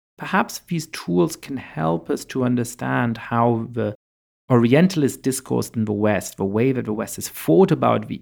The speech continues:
East, has helped to inspire, to defend, to create a fig leaf for its domination of those countries.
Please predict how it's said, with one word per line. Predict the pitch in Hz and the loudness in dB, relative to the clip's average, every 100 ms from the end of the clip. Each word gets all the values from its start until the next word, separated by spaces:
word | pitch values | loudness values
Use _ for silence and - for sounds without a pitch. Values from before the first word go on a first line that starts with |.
| 113 | -8
East, | 107 98 - _ _ _ _ _ | -6 -8 -12 _ _ _ _ _
has | 139 - | -4 2
helped | 151 147 - | 2 2 0
to | 139 123 123 - _ _ | 4 6 4 -2 _ _
inspire, | 120 113 - 120 127 127 123 120 120 _ _ _ _ | -2 -2 0 2 4 4 4 2 -2 _ _ _ _
to | - 117 113 107 107 107 113 - _ _ _ - | 0 4 4 4 2 0 -4 -10 _ _ _ -8
defend, | 117 - 123 123 123 123 - _ _ _ _ _ | -6 2 4 6 6 4 -2 _ _ _ _ _
to | - | -12
create | - 123 107 | 0 2 2
a | |
fig | - 160 156 | 0 0 2
leaf | 127 110 110 - _ _ _ - | 2 2 0 -6 _ _ _ -18
for | - 147 151 147 - | -4 4 6 6 4
its | 139 113 - | 0 -2 -2
domination | - 117 110 104 104 - 101 - _ _ _ _ - | 2 4 4 4 2 0 -4 -6 _ _ _ _ -2
of | 113 - | -2 -2
those | 110 101 104 - | -2 -2 -2 -6
countries. | - 107 101 - - - | -12 -12 -10 -14 -16 -18